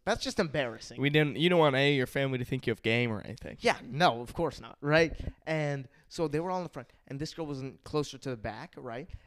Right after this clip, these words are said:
Speaker 1: And so I was just kinda making my way towards the back, right, slowly and steadily. And I'm pretty sure my cousin had forgotten about the bet at this point, right? But I was, I was in it. And so I was just making my way towards the back, and then the girl sees me, and she comes up to me, and she's like,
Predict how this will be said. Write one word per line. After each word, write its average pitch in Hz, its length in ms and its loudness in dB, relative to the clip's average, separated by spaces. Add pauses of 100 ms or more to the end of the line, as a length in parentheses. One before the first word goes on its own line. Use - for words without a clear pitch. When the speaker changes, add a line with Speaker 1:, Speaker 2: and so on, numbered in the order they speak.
(100)
Speaker 1:
And 147 100 -6
so - 280 -6
I 160 120 -8
was 180 140 -8
just 196 160 -14
kinda 185 160 -6
making 147 260 -6
my 147 140 -4
way 139 160 -2
towards 147 300 -8
the - 80 -12
back, 123 420 -6
right, 131 280 -6
slowly 135 500 -6
and 143 100 -12
steadily. 120 500 -6 (720)
And 143 280 2
I'm 175 80 -8
pretty 262 180 2
sure 196 140 -2
my 139 100 0
cousin 135 240 -2
had 131 120 -4
forgotten 131 380 -2
about 120 220 -4
the 135 60 -14
bet 117 260 -4
at 127 80 -4
this 127 160 -6
point, 127 320 -4
right? 143 280 -2 (460)
But 143 240 4
I 147 100 -2
was, 160 240 -2
I 147 80 0
was 156 160 -2
in 147 180 -4
it. 113 200 -8 (300)
And 139 240 -2 (220)
so - 260 -6
I 127 100 -8
was 156 80 -4
just 160 140 -12
making 170 200 -6
my 160 60 -6
way 143 140 -6
towards 139 220 -12
the 123 60 -14
back, 120 200 -8
and 147 100 -4
then 151 120 0
the 151 40 -4
girl 156 180 -4
sees 196 440 -10
me, 127 180 -4
and 131 120 -8
she 151 120 -4
comes 160 260 -2
up 143 140 -6
to 131 80 -12
me, 123 100 -8
and 117 80 -12
she's 139 180 -8
like, 120 160 -6